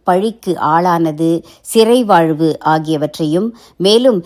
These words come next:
நீண்ட நெடுங்காலமாக அவன் தன் குடும்பத்தை விட்டு பிரிந்திருந்ததனால்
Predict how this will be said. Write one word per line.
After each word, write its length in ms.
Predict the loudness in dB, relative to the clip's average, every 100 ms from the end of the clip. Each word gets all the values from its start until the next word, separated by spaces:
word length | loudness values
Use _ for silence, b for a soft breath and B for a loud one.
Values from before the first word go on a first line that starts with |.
| B
நீண்ட 520 | -4 0 2 4 4
நெடுங்காலமாக 920 | 2 0 -2 -2 -2 0 -2 -2 -2 0
அவன் 480 | -2 0 -2 -2 -4
தன் 220 | -4 -4
குடும்பத்தை 540 | -4 -2 -2 -2 -4
விட்டு 280 | -2 -4 -8
பிரிந்திருந்ததனால் 1120 | -6 -6 -6 -4 -4 -4 -4 -2 0 0 -2